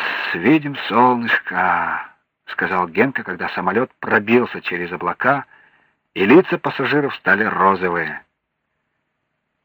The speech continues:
«А там ночка тёмная на полгода,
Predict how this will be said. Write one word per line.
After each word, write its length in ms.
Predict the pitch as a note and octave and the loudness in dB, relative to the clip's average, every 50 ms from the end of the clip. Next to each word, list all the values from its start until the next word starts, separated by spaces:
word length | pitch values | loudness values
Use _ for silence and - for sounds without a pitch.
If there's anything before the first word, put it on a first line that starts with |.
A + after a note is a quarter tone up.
| _ _ _ | _ _ _
«А 120 | - - - | -2 0 4
там 240 | - F#3+ A3 A#3 A3 | 8 8 8 10 10
ночка 480 | G3+ G#3 A3 A#3 - - - - A#3+ | 10 10 8 8 4 2 0 -2 -2
тёмная 580 | - - - A3+ G#3+ G#3 G3 F#3+ F3+ F3 E3 D#3 | 0 6 8 8 10 10 8 6 2 2 2 2
на 160 | D3+ D#3 D3 | 2 0 -2
полгода, 1040 | - - - D3+ D3 C#3 B2+ G#2 F#2+ F#2+ A#2+ B2 A#2 G#2 G2+ F#2+ F2+ E2 D2+ - | -2 2 4 4 4 4 2 -2 0 4 6 8 8 8 6 2 2 0 -2 -4